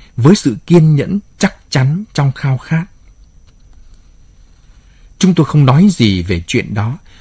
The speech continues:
nhưng chúng tôi biết nếu anh ta định tìm tới cổng rắn để bỏ trốn, người nô lệ đã không đi theo hướng này. Chỉ có một lý do duy nhất giải thích tại sao anh ta bị phát hiện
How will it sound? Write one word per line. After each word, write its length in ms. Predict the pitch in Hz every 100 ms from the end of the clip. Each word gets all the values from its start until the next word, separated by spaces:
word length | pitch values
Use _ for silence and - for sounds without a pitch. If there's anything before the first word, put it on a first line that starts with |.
| - -
nhưng 240 | 143 139 135
chúng 180 | 151 175
tôi 160 | 139
biết 200 | 127 165 - - - - - -
nếu 160 | 143 185
anh 120 | 185
ta 180 | 175 180
định 280 | 156 117 -
tìm 260 | 131 117 113
tới 180 | 117 196
cổng 240 | 123 92 101
rắn 400 | 123 147 220 214
để 280 | 113 90 95
bỏ 280 | 139 107 82 -
trốn, 260 | 131 151 - _ _ - - - _
người 200 | 113 101
nô 200 | 110 143
lệ 360 | 135 107 107 - -
đã 160 | 135
không 200 | - 170
đi 100 | 151
theo 180 | 147 147
hướng 240 | 123 165 185
này. 260 | 104 87 82 - - - - - -
Chỉ 160 | - 123
có 120 | 214
một 140 | 202 107
lý 220 | 107 196
do 240 | 185 170
duy 260 | 160 185 170
nhất 240 | 175 233 -
giải 320 | 107 104 90
thích 200 | - 220 - - - - -
tại 220 | 135 98
sao 180 | - 170
anh 140 | 175
ta 280 | 170 165 170 170
bị 200 | 156 -
phát 240 | - -
hiện 260 | 127 92